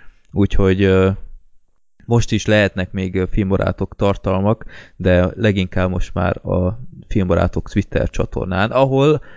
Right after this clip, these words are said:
előfordulhat, hogy, ö, Gergő vagy Black Sheep is ír. Úgyhogy, ö, ha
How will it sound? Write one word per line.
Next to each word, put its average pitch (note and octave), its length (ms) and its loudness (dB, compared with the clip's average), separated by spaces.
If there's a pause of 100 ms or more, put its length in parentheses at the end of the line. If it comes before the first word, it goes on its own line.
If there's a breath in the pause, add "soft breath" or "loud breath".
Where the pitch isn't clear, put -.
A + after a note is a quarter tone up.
(140 soft breath)
előfordulhat, G#2 840 2
hogy, G2 380 2
ö, F#2 300 4
Gergő F#2 360 2
vagy F#2 160 0
Black F#2 280 0
Sheep - 280 -4
is - 160 -4
ír. - 320 -2 (640)
Úgyhogy, F2+ 440 0
ö, F2+ 200 4 (760)
ha G#2+ 260 2